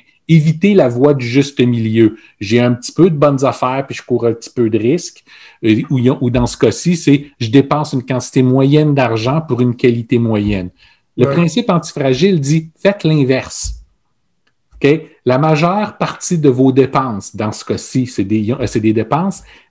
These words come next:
Speaker 1: allez-y sur quelque chose qui est plus de base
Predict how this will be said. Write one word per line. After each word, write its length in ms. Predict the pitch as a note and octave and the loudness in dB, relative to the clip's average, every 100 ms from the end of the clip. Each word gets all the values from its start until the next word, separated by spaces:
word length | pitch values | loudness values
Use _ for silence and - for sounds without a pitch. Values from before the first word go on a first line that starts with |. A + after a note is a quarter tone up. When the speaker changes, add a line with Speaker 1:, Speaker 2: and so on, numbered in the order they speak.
| - | -4
Speaker 1:
allez-y 540 | D3 E3+ E3 C#3+ G#3 | -2 2 0 0 -2
sur 300 | G#3+ D3+ C3 | 0 0 0
quelque 320 | - C3+ - | 0 -2 0
chose 540 | C3 - E3+ G3+ F3 - - - _ - | -2 2 2 4 0 -6 -20 -20 _ -12
qui 360 | C3+ C3 D3+ | -4 0 4
est 40 | D#3+ | 4
plus 500 | D#3 D#3+ F3 E3 - - _ | 4 4 4 4 -6 -20 _
de 220 | - A2+ A#2 | -4 0 0
base 800 | G2 G2+ A#2 D#3+ - D#3+ - | 0 0 0 -2 -4 -6 -6